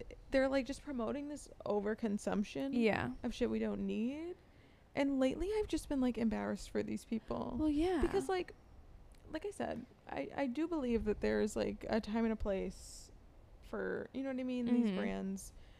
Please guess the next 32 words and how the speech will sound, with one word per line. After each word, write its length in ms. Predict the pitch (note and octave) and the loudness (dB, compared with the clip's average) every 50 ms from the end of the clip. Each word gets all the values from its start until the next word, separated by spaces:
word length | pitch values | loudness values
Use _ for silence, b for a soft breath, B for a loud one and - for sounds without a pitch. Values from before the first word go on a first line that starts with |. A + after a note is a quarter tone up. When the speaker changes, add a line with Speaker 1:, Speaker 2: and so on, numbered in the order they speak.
| b b b b b b - | b b b b b b -4
Speaker 1:
And 100 | D4 C4+ | 0 0
I 20 | |
don't 140 | C#4 C#4 C4+ | 0 0 0
think 200 | - D4+ B3 - - | -2 -2 -2 2 2
it 60 | A#3+ | 4
will 120 | A#3+ A3 - - | 4 4 2 2
ever 160 | G#3 G3+ G#3 | 2 2 0
truly 280 | G#3 - B3 A3+ A3 G#3 | 0 0 -2 0 0 0
be 120 | G3 G3+ | -2 -2
gone 380 | F#3+ G#3 F#3+ F#3+ F#3+ G#3 G#3 G#3 | -2 0 0 0 0 0 -2 -2
and 100 | G3+ - | -2 -2
everyone 380 | - B3+ C4+ D#4 D#4+ D#4+ D4+ | -4 -4 -4 -4 -6 -6 -6
will 80 | D4+ C#4+ | -6 -6
be 100 | C#4 C#4 | -6 -8
perfectly 640 | - - - D#4 D4+ - E4 D#4+ - D#4+ D#4+ D#4 - - | -8 -6 -4 -4 -4 -4 -4 -6 -4 -2 -2 -2 -2 -2
ethical 380 | - C#4 - D4+ C#4+ - C4+ | -4 -2 -2 -2 -2 -2 -2
and 80 | B3+ B3+ | 0 2
Speaker 2:
Yeah. 260 | A#3+ A#3 A3+ A3 G3 - | 2 4 4 4 4 2
Speaker 1:
sustainable. 520 | - - B3 B3+ B3 B3 A3+ A3+ A3 G#3+ | 2 0 -2 -2 0 0 0 0 0 0
I 100 | G#3 - | 0 2
don't 160 | A3+ A#3 B3 B3 | 0 0 0 -2
think 140 | C#4 B3+ | -4 -4
that's 200 | - A#3+ A3 - - | -2 -4 -4 0 0
realistic 520 | A#3 G#3 G#3 G3+ G#3 - - A#3 A3+ - | 0 2 2 2 0 0 -2 -6 -6 -6
to 120 | - - - | -6 -6 -4
even 260 | A3 G3 G3 G3 G3 | -2 -2 0 0 2
work 240 | G3 G3+ A3 - - | 2 0 0 -2 -4
towards. 580 | - E4+ F4+ F#4+ F#4+ G4 F#4+ G4 - - - b b b b b b b b b b - | -2 0 0 2 0 0 -2 -6 -10 -18 -18 b b b b b b b b b b 8
But 100 | - - | 8 8
it 180 | G3+ G3 - - | 8 -2 -6 -6
just, 300 | - D4 D4 - - - | -6 -6 -6 -6 -6 -4
like, 380 | A4 A4+ G#4 F4 - - - | -4 -4 -4 -6 -8 -10 -16